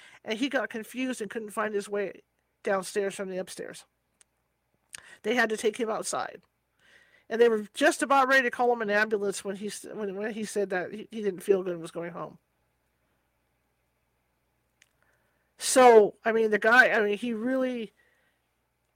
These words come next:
got sick, and it turns out this one was demonic. We, uh, we ended up turning it over to, to a priest to deal with at the very end on this one. Like I said, I wasn't involved in this, but this thing was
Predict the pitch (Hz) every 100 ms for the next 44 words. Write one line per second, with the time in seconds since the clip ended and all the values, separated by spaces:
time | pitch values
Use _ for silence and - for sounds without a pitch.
0 | _ _ _ _ _ _ _ _ _ -
1 | 220 160 170 302 226 226 214 - 254 254
2 | 220 - 277 254 233 233 208 190 113 -
3 | - - - 208 226 233 - 208 202 233
4 | 233 220 220 247 226 214 214 208 196 180
5 | 135 240 202 - 233 202 - 196 196 151
6 | - - _ _ _ _ _ _ _ -
7 | 214 214 214 196 202 202 160 180 - -
8 | 175 - 262 - - 214 302 330 240 214
9 | 190 202 226 87 - - - _ - -
10 | - - 277 - 294 262 233 233 220 -